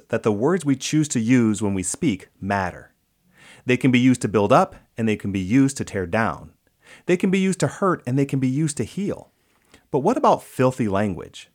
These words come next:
If you watch certain television shows, listen to certain music, or frequent certain circles, hearing swear words is unavoidable.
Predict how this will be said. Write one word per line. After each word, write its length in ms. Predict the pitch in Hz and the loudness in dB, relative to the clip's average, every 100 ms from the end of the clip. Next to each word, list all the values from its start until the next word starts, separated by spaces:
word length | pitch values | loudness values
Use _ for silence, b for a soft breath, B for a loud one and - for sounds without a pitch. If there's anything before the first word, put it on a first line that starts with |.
| _ _ _ _ | _ _ _ _
If 100 | 120 | 0
you 100 | 147 | 2
watch 260 | 131 170 180 | 6 4 2
certain 340 | - 156 - | -2 -2 -2
television 420 | - 123 123 120 | 0 2 2 0
shows, 540 | 117 - 120 117 117 - - | -2 0 2 2 0 -6 -4
listen 260 | 113 - | -2 -2
to 80 | 127 | -4
certain 320 | - 110 95 | -2 -4 -2
music, 460 | 98 117 110 113 113 | 0 0 2 0 -2
or 160 | - 92 | -10 -10
frequent 400 | - 131 120 98 | -6 -6 -4 -6
certain 320 | 120 107 95 | -2 -4 -4
circles, 640 | - 165 156 92 90 - b b b b | -6 -4 -4 -4 -6 -6 b b b b
hearing 340 | - 214 165 | -2 0 0
swear 340 | 135 - 139 151 | -2 2 4 4
words 420 | 104 101 101 - _ - | 4 0 -2 -8 _ -8
is 120 | 120 123 | -6 0
unavoidable. 720 | 113 90 101 101 76 73 | 0 2 0 0 -2 -10